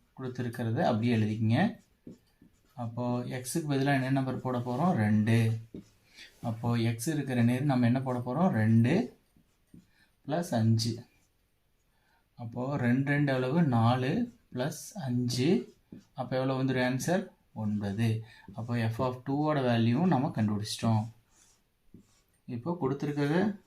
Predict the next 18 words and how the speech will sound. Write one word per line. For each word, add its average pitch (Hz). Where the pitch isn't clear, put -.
சமன்பாட்டில் 123
நம்ம 123
பிரதியிட்டு 135
அந்த 139
ஆன்சரை 127
நம்ம 143
கண்டுபிடிக்கணும். 110
இப்போ 120
f 110
of 190
x 117
plus 156
ரெண்டு 117
minus 156
f -
of 151
ரெண்டு, 113
அடுத்தது 113